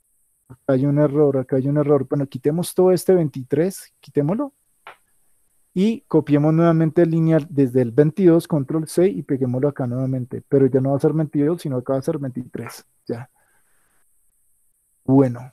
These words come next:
control S, guarde todo. Y me imagino lo que es centrarse, los líneas Layut, eso debe estar súper mal, supremamente mal, ¿vale? Entonces, línea Layut veintidós debe ir debajo del veintiuno.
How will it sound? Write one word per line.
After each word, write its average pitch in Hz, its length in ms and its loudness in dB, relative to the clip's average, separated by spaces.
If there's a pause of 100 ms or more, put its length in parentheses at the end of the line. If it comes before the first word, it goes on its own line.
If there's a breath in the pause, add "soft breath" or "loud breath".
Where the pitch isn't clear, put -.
control 160 420 4
S, 175 240 4
guarde 147 340 2
todo. 175 500 4
Y 180 140 -4
me 170 180 2
imagino 165 440 2
lo 277 160 0
que 147 340 2
es - 340 -12 (720)
centrarse, 165 880 2 (140)
los 147 120 2
líneas 156 300 -2
Layut, 214 380 -2 (240)
eso - 180 -4
debe 185 100 4
estar 151 220 0
súper 131 380 -6
mal, 151 260 -6 (140)
supremamente 180 920 -2
mal, 156 320 -4 (200)
¿vale? 214 280 2 (400 soft breath)
Entonces, 170 380 6
línea 226 240 4
Layut 240 380 4
veintidós 208 500 2
debe 165 240 2
ir 175 140 2
debajo 185 380 4
del 180 120 -2
veintiuno. 135 580 -6